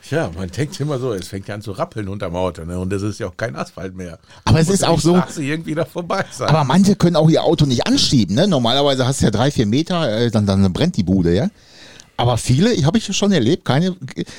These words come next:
Speaker 2: also ich hab das echt erlebt, da hieß es, „Kannst du mal mit anschieben?“ Da hab ich mit angeschoben und dann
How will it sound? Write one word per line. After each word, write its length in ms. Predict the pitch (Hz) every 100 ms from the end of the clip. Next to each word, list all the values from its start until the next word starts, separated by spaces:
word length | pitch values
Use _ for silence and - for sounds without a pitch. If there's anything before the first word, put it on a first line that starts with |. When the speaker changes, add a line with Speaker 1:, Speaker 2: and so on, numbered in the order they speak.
| -
Speaker 2:
also 120 | 110
ich 100 | 123 165
hab 80 |
das 140 | - 156
echt 200 | 160 -
erlebt, 300 | 139 117 127
da 60 | 92
hieß 240 | 117 -
es, 180 | 143 -
„Kannst 300 | 127 143 -
du 40 |
mal 80 | 113
mit 160 | 113 -
anschieben?“ 380 | 110 - 76
Da 60 | 78
hab 80 | 98
ich 100 | -
mit 140 | 104
angeschoben 680 | - 151 101 - 87 92 165 _ _ _ _
und 60 | -
dann 160 | 98